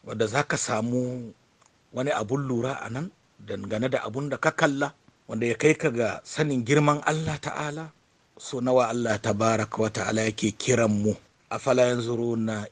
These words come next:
إلى الإبل كيف خلقت وإلى السماء كيف رفعت وإلى الأرض كيف سطحت." Allah so nawa yake nuna mana wannan.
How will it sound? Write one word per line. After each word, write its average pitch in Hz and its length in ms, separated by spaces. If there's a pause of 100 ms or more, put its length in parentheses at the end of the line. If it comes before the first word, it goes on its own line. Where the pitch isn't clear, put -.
(460)
إلى 117 180
الإبل 107 600
كيف 110 280
خلقت 101 540 (520)
وإلى 104 340
السماء 101 580
كيف 110 360
رفعت 110 480 (440)
وإلى 117 360
الأرض 107 420
كيف 120 320 (100)
سطحت." - 460 (520)
Allah 170 220
so 175 180
nawa 156 280
yake 143 320
nuna 131 340
mana 123 240
wannan. 113 380